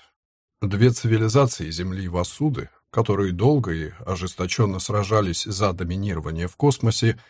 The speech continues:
были вынуждены заключить мир и даже основать союз,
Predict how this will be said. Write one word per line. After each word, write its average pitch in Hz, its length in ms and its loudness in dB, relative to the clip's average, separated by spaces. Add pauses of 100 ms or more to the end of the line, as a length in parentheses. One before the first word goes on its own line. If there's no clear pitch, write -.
(240)
были 190 260 4
вынуждены 175 540 6
заключить 135 680 2
мир 123 280 4
и 117 220 0
даже 156 260 4
основать 127 440 4
союз, 113 540 2